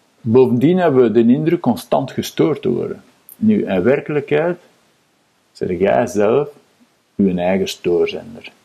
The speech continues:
Denk maar aan die smartphone met zijn, eh, notificaties en pushberichten.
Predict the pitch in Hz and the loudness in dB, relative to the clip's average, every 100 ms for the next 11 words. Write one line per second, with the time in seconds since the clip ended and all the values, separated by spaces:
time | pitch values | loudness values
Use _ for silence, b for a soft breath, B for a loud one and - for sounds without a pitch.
0 | _ - 107 120 135 135 120 95 - 98 | _ -2 0 2 0 2 0 0 -2 -2
1 | 95 - - 98 98 92 - 92 90 92 | -2 -2 -2 0 -2 -4 -4 -4 -4 -4
2 | - 98 - - - 95 92 98 98 98 | -4 -4 -6 -16 -6 -2 -2 -4 -8 -8
3 | 92 - 101 90 - 123 95 - 87 | -10 -6 -6 -6 -4 -4 -4 -8 -10